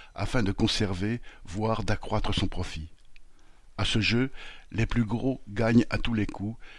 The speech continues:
et ceux qui n'ont à vendre que leur force de travail, les prolétaires, payent pour tout le monde.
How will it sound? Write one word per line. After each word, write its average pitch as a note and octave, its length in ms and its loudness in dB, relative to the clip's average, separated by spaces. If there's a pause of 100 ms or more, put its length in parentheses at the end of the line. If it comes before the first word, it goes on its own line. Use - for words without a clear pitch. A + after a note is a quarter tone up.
(140)
et G2 100 -2
ceux - 220 4
qui A2+ 140 4
n'ont A2+ 160 8
à G#2+ 80 6
vendre G#2+ 460 4
que B2 80 0
leur A#2 160 2
force G#2 180 0
de G#2 80 2
travail, F#2+ 520 0 (300)
les A2 120 0
prolétaires, G2+ 640 0 (360)
payent G#2 180 4
pour - 180 0
tout G#2 120 0
le F#2+ 100 0
monde. D#2+ 320 -2